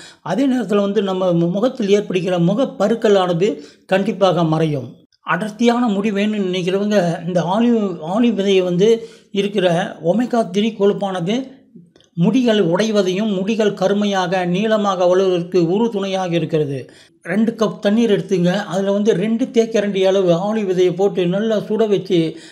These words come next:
அது நல்லா சூடேறின வாட்டி அதனுடைய ஆலிவ் விதையை வந்து நம்ம தலையில நல்லா தேய்ச்சி குலுக்கிட்டு வந்தீங்கன்னா, உங்களுடைய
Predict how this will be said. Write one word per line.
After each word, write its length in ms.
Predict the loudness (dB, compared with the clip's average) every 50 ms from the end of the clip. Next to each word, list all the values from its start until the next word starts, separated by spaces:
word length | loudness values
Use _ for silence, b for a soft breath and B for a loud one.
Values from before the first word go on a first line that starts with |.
| B B
அது 260 | -2 -2 0 2 2
நல்லா 240 | 2 2 2 2 0
சூடேறின 560 | 0 0 0 2 4 4 4 2 0 -2 0
வாட்டி 260 | 0 -2 -2 0 -2
அதனுடைய 640 | -2 -2 -2 -4 -4 -2 -2 -2 0 0 0 0 0
ஆலிவ் 480 | -2 -2 -2 0 0 0 0 0 -2 -2 -2 -2 0 2
விதையை 720 | 2 2 2 2 0 0 -2 -2 -2 -2 -2 -2 -2 -2
வந்து 220 | -2 -4 -4 -4
நம்ம 260 | -4 -2 -2 -2 -2
தலையில 440 | -2 -2 -2 -2 0 0 -2 -2 -2
நல்லா 220 | -2 -4 -4 -4
தேய்ச்சி 560 | -6 -6 -4 -2 -2 -2 -2 -4 -6 -6 -6 -6
குலுக்கிட்டு 380 | -6 -6 -6 -6 -6 -6 -4 -4
வந்தீங்கன்னா, 360 | -4 -4 -6 -6 -6 -6 -4 -2
உங்களுடைய 680 | -2 -2 -2 -2 -2 0 0 0 0 0 0 -2